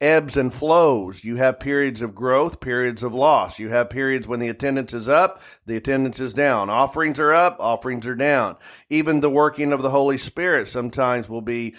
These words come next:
very powerful in certain times, and then other times not so much. And a pastor has to understand this, or he'll get easily discouraged when things are down and then distracted when things are up. You, you have to try and ma-, maintain consistency.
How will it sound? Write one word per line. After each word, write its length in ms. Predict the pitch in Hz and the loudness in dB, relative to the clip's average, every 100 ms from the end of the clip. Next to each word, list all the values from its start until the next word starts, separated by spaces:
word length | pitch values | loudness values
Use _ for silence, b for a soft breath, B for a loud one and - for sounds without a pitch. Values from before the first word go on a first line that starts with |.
| B - | B -6
very 220 | 131 131 | -4 -4
powerful 640 | - 135 156 156 170 170 | 0 4 4 2 0 -2
in 80 | 156 | 0
certain 420 | 165 160 160 151 | 0 0 0 -2
times, 460 | 160 147 190 202 143 | 0 0 0 -2 -4
and 100 | 135 | 0
then 100 | 135 | 0
other 180 | 143 | 0
times 440 | 139 151 147 143 135 B B - | 0 2 4 2 -2 B B -4
not 280 | 127 131 123 | 2 2 2
so 220 | 143 135 | -2 0
much. 460 | 135 170 123 - B B B | 2 4 2 -2 B B B
And 140 | 147 151 | 0 0
a 60 | |
pastor 400 | 170 185 190 165 | 2 2 2 0
has 280 | 143 147 135 | 2 2 2
to 100 | 135 | 0
understand 720 | 139 127 123 - 160 220 202 | 0 -2 -6 -4 0 2 2
this, 300 | 131 120 135 | 2 2 0
or 80 | 123 | -2
he'll 160 | 131 139 | 0 0
get 160 | 135 | 0
easily 400 | 143 143 127 135 | 0 -2 -2 -4
discouraged 840 | 120 113 - 147 175 175 135 131 123 | -2 -6 -6 -2 0 2 2 -2 -6
when 180 | 127 | -6
things 320 | 120 135 135 117 | -2 -2 -2 -4
are 100 | 110 | -4
down 600 | 120 160 180 131 135 131 | 0 4 4 4 4 2
and 100 | 127 | 0
then 200 | 131 120 | 0 -2
distracted 720 | 120 - 147 180 139 131 131 B B | -6 -2 0 0 0 -4 -4 B B
when 160 | 143 131 | -2 0
things 320 | 135 139 127 | 0 0 2
are 160 | 135 151 | 4 4
up. 360 | 175 98 - | 4 2 -4
You, 160 | 120 110 | -12 -8
you 140 | 127 | -2
have 160 | 139 143 | 0 0
to 80 | 131 | -4
try 300 | - 139 139 | 0 2 4
and 120 | 127 | 2
ma-, 400 | 127 123 120 120 | 2 2 0 -2
maintain 520 | 131 131 131 127 123 | -2 0 0 0 -2
consistency. 960 | 117 113 - 180 185 131 110 110 92 | -6 -10 -2 0 0 -4 -10 -10 -12